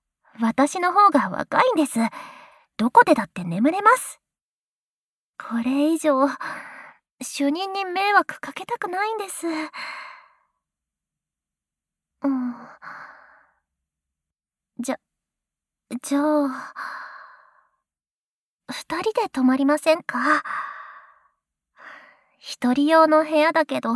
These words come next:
二人で泊まってもいいそうなので。主任なら一緒でも平気だと思います。娘に変なことしないですよね。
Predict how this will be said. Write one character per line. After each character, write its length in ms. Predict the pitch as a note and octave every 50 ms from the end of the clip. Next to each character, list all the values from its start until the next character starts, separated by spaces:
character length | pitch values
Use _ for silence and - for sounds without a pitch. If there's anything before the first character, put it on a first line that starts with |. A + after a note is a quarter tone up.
| A#3+ - - - - - - - - _ _ _ _ _ _ _ _ -
二 240 | - - - - A3+
人 180 | C4 F4+ - E4+
で 80 | D4+
泊 160 | - - G#3 F#3+
ま 100 | G3+ G#3+
っ 20 |
て 160 | - - - D#4
も 180 | C#4+ A3+ G3
い 180 | F#3+ G3 - C#4+
い 40 | E4+
そ 160 | - C5+ A4
う 40 | D4+
な 120 | C4+ A#3+
の 120 | A3+ A3+ G#3+
で。 80 | - G#3+ G3+ G3 - - - - - _ _ _ _ _ _ _ _ _ _ _ _ _ _ _ _ _ _ _ _ _ _ _ _ _ _ _ _ _ _ _ _ _ _ _ _ _ _ -
主 300 | - - - - A3 G#3
任 340 | G#3 A3 A#3+ C4 C4+ C4+ C#4
な 120 | D4 C#4+
ら 180 | C#4 B3 F3+ F3+
一 140 | - E3 E3
緒 240 | E3 - - B3 B3+
で 120 | - F4
も 200 | D#4 A#3+ F#3 E3+
平 400 | E3+ - - - C4 C#4 D4+ D#4+ E4 _ _
気 340 | - - F4+ F#4 F4 E4 - - - - - - - - - _ _ _ _ _ _ _ - D4
だ 140 | C#4+ F4+ G4+
と 160 | - A4 G4
思 300 | D4+ A3+ G3+ G3+ G3+ A3
い 100 | A#3 B3
ま 140 | C4 C#4 D4+
す。 180 | - - - - - - _ _ _ _ _ _ _ _ _ _ _ _ _ _ _ _ _ _ _ -
娘 500 | A#3 A3 A3+ A#3 - C#4 C#4+ D4+ E4 E4+
に 180 | D#4+ A#3+ F#3+
変 280 | F#3 - - C#4 D#4+ F#4
な 100 | F#4 D#4+
こ 140 | - G3+ F3
と 140 | - E3 E3+
し 200 | - - - F3
な 140 | F3+ - -
い 80 | -
で 100 | - -
す 140 | - - -
よ 100 | G3+ E3+
ね。 80 | -